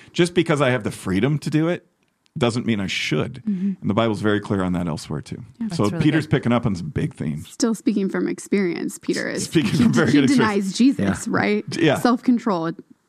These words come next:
Speaker 2: Jesus tells him, "You're gonna deny me three times." And Peter says, "No, Lord, I would never do that." <laughs>
Speaker 3: Mm.
Speaker 2: A few verses later, sure enough.
Speaker 1: It's a really good point, Pastor
Speaker 2: Yeah.
Speaker 1: Ashley, that if, if Peter's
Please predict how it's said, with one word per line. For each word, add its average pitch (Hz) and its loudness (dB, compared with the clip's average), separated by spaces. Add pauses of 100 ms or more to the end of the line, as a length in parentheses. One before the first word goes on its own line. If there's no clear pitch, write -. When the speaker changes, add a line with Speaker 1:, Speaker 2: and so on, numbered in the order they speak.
(120)
Speaker 2:
Jesus 185 0
tells - -2
him, - -2 (140)
"You're 202 2
gonna 247 4
deny 190 0
me 185 0
three 175 -2
times." - -4
And 170 0
Peter - -8
says, - -14
"No, 202 0
Lord, 220 0
I 160 -2
would 180 -2
never 190 0
do - 0
that." - -2
<laughs> - 2
Speaker 3:
Mm. 160 0
Speaker 2:
A - -6
few 185 2
verses 208 -2
later, 233 -2
sure 196 -4
enough. 196 -2 (300)
Speaker 1:
It's - -6
a 113 2
really 104 4
good 92 -2
point, 98 0
Pastor 92 0
Speaker 2:
Yeah. 95 2
Speaker 1:
Ashley, 92 0
that 95 0 (360)
if, - -2 (180)
if 98 0
Peter's 135 0